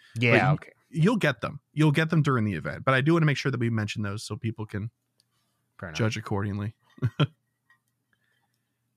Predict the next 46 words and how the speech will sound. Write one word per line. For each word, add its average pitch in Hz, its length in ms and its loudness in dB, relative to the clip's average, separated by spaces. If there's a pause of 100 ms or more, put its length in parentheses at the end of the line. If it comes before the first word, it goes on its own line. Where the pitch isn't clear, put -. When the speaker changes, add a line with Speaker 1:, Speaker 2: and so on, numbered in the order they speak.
(140)
Speaker 2:
also 160 200 -6
an 110 160 -4
Eevee 135 300 0
fan 107 400 -4
mask. 165 480 -4
Uh, 117 120 -6
did 120 120 -8
I 156 60 -4
mention 151 380 -2
that? 180 220 -6 (100)
Oh, 127 120 2
yeah, 123 160 4
Speaker 1:
Yeah, 107 80 4
Speaker 2:
an 98 60 0
Speaker 1:
the 120 60 -2
Speaker 2:
Eevee 123 200 0
Speaker 1:
Eevee 117 40 -2
Speaker 2:
fan 120 80 0
Speaker 1:
fan 113 160 2
Speaker 2:
mask 101 280 -2
Speaker 1:
mask - 0 -
and 92 100 -8
the - 40 -8
Speaker 2:
in 110 100 -4
the, 107 60 -4 (100)
Speaker 1:
Pikachu 76 160 -14
fan 123 120 -6
Speaker 2:
the 117 80 2
Speaker 1:
mask. 110 80 -4
Speaker 2:
raids. 90 520 -6 (500)
And 117 100 0
then 113 120 2
Hatch 104 460 -2
has 92 240 -6
the - 80 -20
Pikachu - 420 -14
one. 69 220 -12 (220)
Yep. 131 200 -4
Speaker 1:
Yeah. - 60 -20 (1700)
Speaker 2:
Yeah, 165 280 2
so, 233 380 -2 (560)
you 185 120 2
know, 147 220 2 (320)
I, - 200 2
I 190 100 4
think, 220 340 -4